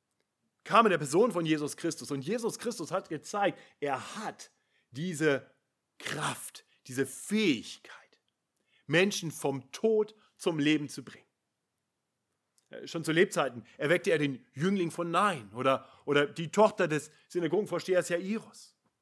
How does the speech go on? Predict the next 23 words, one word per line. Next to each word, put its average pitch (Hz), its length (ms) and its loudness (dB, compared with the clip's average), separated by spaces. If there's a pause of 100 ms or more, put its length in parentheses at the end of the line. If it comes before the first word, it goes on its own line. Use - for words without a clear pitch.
(500)
Oder 240 200 8
seinen 214 240 6
Freund 226 380 0
Lazarus, 220 800 -6 (240)
der 190 100 4
vier 269 300 -2
Tage 247 440 8
im 185 200 -2
Grab 214 420 4
lag 185 200 6
und, 180 140 -2 (160)
und 170 140 -4
Jesus 247 380 2 (180)
geht 262 240 0
einfach 240 260 0
zum 220 200 -4
Grab 220 400 4
und 185 240 -4
ruft 254 540 4
das 170 180 0
Wort 196 260 -2
Gottes, 240 560 2
ruft, 277 400 6